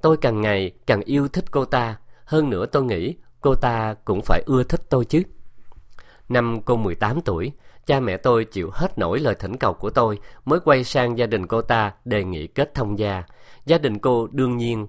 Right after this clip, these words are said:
bằng lòng. Hôm ấy tại nhà cô, gặp cô ngoài cửa, lòng tôi ngập tràn vui sướng và muốn nói cùng cô đôi lời. Ai ngờ, tôi nhìn thấy trong đôi mắt cô lại để ra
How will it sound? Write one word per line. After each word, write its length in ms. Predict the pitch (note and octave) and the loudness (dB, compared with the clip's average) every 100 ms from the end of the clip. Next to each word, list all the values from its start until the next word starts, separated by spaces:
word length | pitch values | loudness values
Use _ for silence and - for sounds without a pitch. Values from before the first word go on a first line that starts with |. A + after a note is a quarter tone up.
| - | -6
bằng 220 | - G2+ | -4 -2
lòng. 240 | F#2 F2 D2+ - - _ - - - - | -2 -4 -6 -16 -20 _ -20 -20 -20 -14
Hôm 260 | - C#3 B2+ | -2 0 2
ấy 220 | B2 E3+ | 0 -2
tại 160 | - F#2+ | -2 -2
nhà 160 | G#2+ F2 | -2 -4
cô, 360 | A#2 G#2+ G2+ - - | -2 -2 -2 -10 -8
gặp 160 | A2 - | -6 -2
cô 140 | D#3 | 0
ngoài 200 | C#3 G#2+ | 0 -2
cửa, 300 | - F2+ F2 C#3+ - - | -4 -6 -6 -8 -14 -4
lòng 240 | C#3 C3 A#2 | 0 0 2
tôi 140 | D#3 | 0
ngập 260 | C3+ - - | 0 -2 0
tràn 260 | A#2+ G2+ | 0 0
vui 200 | G2+ C3 | 0 0
sướng 300 | B2 C#3+ D#3+ - - - | 0 -2 -2 -6 -10 0
và 120 | A#2 | 0
muốn 220 | A2+ F3+ | 2 0
nói 220 | D#3+ F#3+ | 2 0
cùng 280 | A3+ A#2+ G2+ | 0 -2 0
cô 240 | C3 B2+ | 2 2
đôi 220 | A#2+ B2+ G#2+ | 4 2 2
lời. 300 | G#2+ F2+ F2 - - - - | -2 -4 -8 -16 -20 -14 -8
Ai 180 | C3 | -6
ngờ, 340 | A#2 G#2+ F2+ E2+ - - - - | -4 -6 -6 -10 -18 -20 -20 0
tôi 140 | E3+ | 2
nhìn 220 | E3 A#2 G#2 | 2 0 -2
thấy 200 | F3+ A#3 | -4 -2
trong 200 | E3 D#3+ | 0 0
đôi 100 | D3 | 0
mắt 140 | G3 - | -2 0
cô 280 | C#3+ C3 B2+ - - | 0 0 -4 -12 -4
lại 140 | A#2 | -4
để 300 | B2 G#2 G2+ | -2 -2 0
ra 340 | E3 D3 B2+ | 0 -2 -2